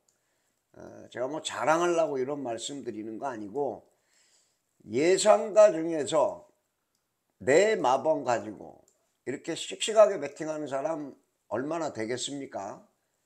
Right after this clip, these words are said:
뭐 다른 예상가는 제가 왈가왈부 얘기할 필요가 없고 조철은 그렇다는 얘기입니다. 그래서 조철의 마번 그대로 뭐 일, 이 주력의 일, 삼 방어는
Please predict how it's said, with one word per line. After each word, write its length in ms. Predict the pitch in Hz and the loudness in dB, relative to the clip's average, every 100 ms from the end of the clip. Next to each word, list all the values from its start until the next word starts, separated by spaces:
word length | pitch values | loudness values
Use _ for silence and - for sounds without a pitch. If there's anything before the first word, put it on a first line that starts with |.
| _ _ | _ _
뭐 180 | 127 131 | -16 -14
다른 380 | - 143 202 185 | -2 0 0 0
예상가는 560 | 143 151 156 170 185 | -4 -4 -6 -8 -6
제가 400 | 139 139 139 131 | -6 -4 -2 -4
왈가왈부 640 | 110 123 139 139 131 123 | -2 -2 0 0 0 -2
얘기할 420 | 123 139 131 135 123 | -2 -2 -2 -4 -4
필요가 300 | 123 135 127 | -12 -10 -10
없고 520 | - - 117 92 - _ _ _ _ _ | -10 -12 -12 -12 -20 _ _ _ _ _
조철은 500 | 143 147 170 185 185 | -8 -6 -2 -2 -2
그렇다는 520 | 135 139 139 131 127 | -4 -4 -4 -6 -6
얘기입니다. 500 | 95 92 107 98 95 | -10 -10 -10 -10 -12
그래서 460 | 95 98 123 98 _ _ _ _ _ | -12 -8 -8 -10 _ _ _ _ _
조철의 540 | - 175 185 196 208 196 | -2 0 0 0 0 0
마번 560 | 135 147 160 196 208 | 0 0 2 2 0
그대로 640 | - 127 123 202 190 107 - _ _ _ _ _ | -8 0 6 6 6 0 -6 _ _ _ _ _
뭐 280 | 107 113 98 | -6 -4 -4
일, 320 | 104 156 185 | -8 -6 -6
이 160 | 202 175 | -8 -6
주력의 500 | 165 165 156 139 131 | -2 -2 -2 -2 -2
일, 160 | 143 147 | -4 -4
삼 300 | 185 180 151 | -2 -2 -2
방어는 640 | 120 110 104 143 143 95 | -6 -6 -8 -6 -6 -10